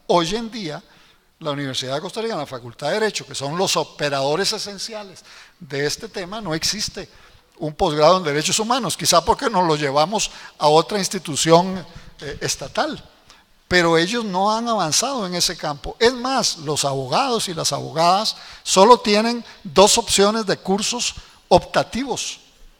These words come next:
en la Facultad de Derecho sobre temas de derechos humanos, o sea que puede haber una gran cantidad de abogados y abogadas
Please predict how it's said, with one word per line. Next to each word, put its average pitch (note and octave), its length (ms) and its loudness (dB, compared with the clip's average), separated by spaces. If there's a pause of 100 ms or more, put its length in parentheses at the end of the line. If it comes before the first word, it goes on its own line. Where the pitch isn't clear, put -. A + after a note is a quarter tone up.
(720)
en F3+ 180 4
la A3+ 100 2
Facultad C#3+ 480 -2
de E3+ 80 2
Derecho G#3+ 300 -2
sobre C#3 260 -6
temas F#3+ 300 -4
de E3 120 -4
derechos D#3+ 340 -4
humanos, A3 320 -6
o C#3+ 60 -6
sea G#3 160 2
que E3+ 140 -6
puede G3 220 2
haber A3 200 6
una G#3 200 2
gran G#3+ 200 0
cantidad A3 400 -4
de F#3 60 2
abogados D3+ 360 2
y G3+ 60 -2
abogadas G#3+ 500 2